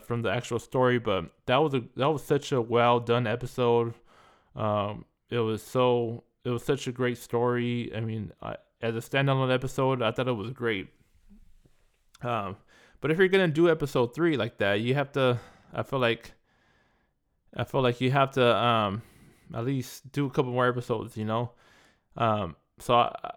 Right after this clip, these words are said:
I would, I would keep the first three episodes the way they were. I thought they were, I thought it was great. And then episode four, episode four to me was the weakest episode out of the bunch. That's when, uh, they had the Kathleen,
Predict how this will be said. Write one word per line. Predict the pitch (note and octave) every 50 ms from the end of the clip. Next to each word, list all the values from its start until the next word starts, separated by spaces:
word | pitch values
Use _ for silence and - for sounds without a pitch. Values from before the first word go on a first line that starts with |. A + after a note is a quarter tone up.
| _ -
I | A#2+ B2+
would, | D#3 E3 E3 - -
I | B2 C3
would | D3+ E3 E3
keep | - - F#3+ -
the | D#3
first | C#3+ - D#3 D3 D3+
three | - D3
episodes | C#3+ C#3 D3 C#3 - C#3+ C3+ C3+ B2+
the | C3+ B2
way | A#2+ B2 B2+
they | B2 B2
were. | A2+ F#2+ D#2+ F2+
I | A#2+
thought | - - A#2 A#2 -
they | - A#2
were, | A2 G2 F#2+
I | G#2+
thought | A2 - A#2+ A#2+
it | A#2
was | A#2 A2+ A#2
great. | A2+ - G#2+ G2 F#2+ - - -
And | - A#2 A2+ A2
then | A2 G#2+ G#2
episode | G2+ A2+ C3 C3 B2+ - C#3+ B2+ - -
four, | - C3 C#3 D3 C3+
episode | B2 D3+ F3 G3 F#3 - F#3+ E3+
four | - - E3+ D#3+
to | D#3+ - D#3
me | D3+ D3+
was | D3 C3+ B2+
the | B2 A#2+
weakest | A2+ B2 A#2+ - B2 A#2+ -
episode | B2 A2+ A2+ A2 - B2+ A#2+ A#2 A2
out | A2 A2
of | A2 G#2+
the | A2
bunch. | G#2 - G#2+ G#2+ G#2+ F#2+ - - - _ _ _ _ _ _ _ _ _ _ _ _ _
That's | - A2+ A#2 C3 B2+ - -
when, | B2+ B2+ B2+ B2 B2 B2
uh, | A#2+ A#2 A2+ G#2+
they | G#2+ A2
had | A2 C3 A#2+ G#2+
the | G#2+
Kathleen, | - - - B2+ A#2+ - - A#2+ B2 B2 B2 A#2+ A#2+ A#2 A2+ -